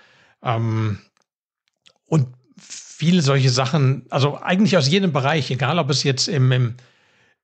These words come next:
im, ähm, wirtschaftlichen Bereich ist oder im, im, sagen wir mal, Büroaufgaben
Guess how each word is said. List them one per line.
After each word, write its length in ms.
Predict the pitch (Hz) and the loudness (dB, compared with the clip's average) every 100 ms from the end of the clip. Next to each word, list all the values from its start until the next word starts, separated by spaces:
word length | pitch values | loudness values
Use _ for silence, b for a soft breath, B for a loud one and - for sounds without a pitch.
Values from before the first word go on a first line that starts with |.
| _ | _
im, 300 | 131 127 127 | 0 2 2
ähm, 760 | 120 117 110 113 110 110 113 113 110 131 349 427 _ _ _ - _ _ | 2 2 0 -2 -6 -12 -18 -20 -20 -20 -20 _ _ _ _ -20 _ _
wirtschaftlichen 800 | - 117 147 190 185 175 156 180 | -14 -2 -2 0 0 0 2 2
Bereich 400 | 147 127 143 139 | 2 0 0 0
ist 160 | 156 131 | -2 0
oder 200 | 135 135 | -2 -2
im, 220 | 117 120 | -2 -2
im, 300 | 117 113 104 _ | -4 -8 -14 _
sagen 180 | 135 139 | -2 0
wir 60 | |
mal, 120 | 131 | 0
Büroaufgaben 1160 | 113 123 117 123 208 185 185 - 139 196 233 | 0 0 0 2 2 2 0 -2 -2 -2 -4